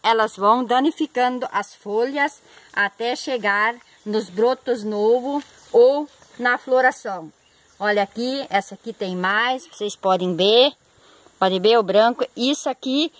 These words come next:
não é pulgão, isso são cochonilhas. Vamos lá. Aqui a gente colocou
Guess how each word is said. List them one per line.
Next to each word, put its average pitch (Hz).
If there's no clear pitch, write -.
não 214
é 247
pulgão, 220
isso 226
são 233
cochonilhas. 226
Vamos 214
lá. 214
Aqui 254
a 294
gente 277
colocou 214